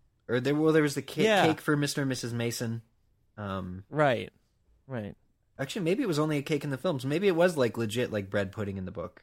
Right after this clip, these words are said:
Speaker 1: I just read that chapter. I wish I could remember.
Speaker 2: Here's one for you, Eric. This is from a
Speaker 1: Yes.
Speaker 2: patron, actually. Uh,
Speaker 1: Okay.
Speaker 2: so, since you don't know it.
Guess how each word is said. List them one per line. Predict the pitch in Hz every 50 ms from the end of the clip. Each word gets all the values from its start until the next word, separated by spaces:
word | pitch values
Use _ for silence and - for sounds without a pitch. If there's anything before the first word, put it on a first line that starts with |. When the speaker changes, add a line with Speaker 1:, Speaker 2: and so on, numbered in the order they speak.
| _ _ _
Speaker 1:
I | 110
just | 113 - 185 185 - -
read | 127 104
that | 92 90 -
chapter. | - 104 98 - - - - - - -
I | 110
wish | 117 123 - 107
I | 104 95 - _
could | - 95
remember. | - - 87 - 98 - - - - _ _ _
Speaker 2:
Here's | - 147 180 185 185 -
one | 185 170 156
for | - 156 151
you, | 147 151 156 147
Eric. | 117 127 127 127 123 123 - -
This | 131 147 143 -
is | 156 127
from | 151 143 131
a | 120
Speaker 1:
Yes. | 131 147
Speaker 2:
patron, | 131 127 - - 131 120
actually. | 113 104 104 - - - 120 107 98 101 104 - -
Uh, | - 120 113 113 110 110 110 104 - -
Speaker 1:
Okay. | - 107 -
Speaker 2:
so, | - - 139 127 117 - - -
since | - 135 127 - -
you | 131
don't | 123 113 113 117
know | 113 107 104
it. | 95 -